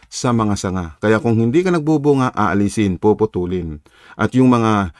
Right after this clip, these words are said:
nakakabit sa puno na mga sanga ay patuloy na mamumunga kasi patuloy na nililinis.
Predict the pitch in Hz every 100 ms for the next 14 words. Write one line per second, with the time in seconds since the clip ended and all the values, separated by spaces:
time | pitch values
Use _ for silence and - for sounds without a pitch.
0 | _ 113 104 107 110 120 170 - 123 -
1 | 139 131 95 101 - _ _ 107 113 135
2 | 156 156 135 107 107 - _ _ 110 113
3 | 104 135 156 170 165 160 151 135 131 131
4 | 139 135 - 123 117 117 117 113 107 107
5 | 104 104 85 - _ 110 104 117 101 87
6 | _ _ _ 92 - 113 113 110 101 101
7 | 101 98 98 90 87 87 80 - - -